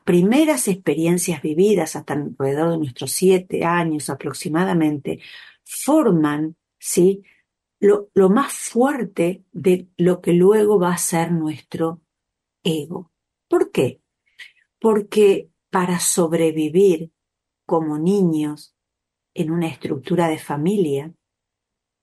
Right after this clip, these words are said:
en un ambiente hostil, amoroso, como haya sido, hemos tenido que ir formando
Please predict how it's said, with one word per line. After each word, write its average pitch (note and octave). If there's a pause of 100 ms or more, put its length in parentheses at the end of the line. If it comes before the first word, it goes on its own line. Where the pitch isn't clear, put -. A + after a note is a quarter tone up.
(100)
en G3
un D#3
ambiente D#3 (640)
hostil, A3 (300)
amoroso, F3 (240)
como C#3+
haya A#3
sido, D#3 (540)
hemos G#3
tenido F#3
que C#3
ir D#3+
formando D3+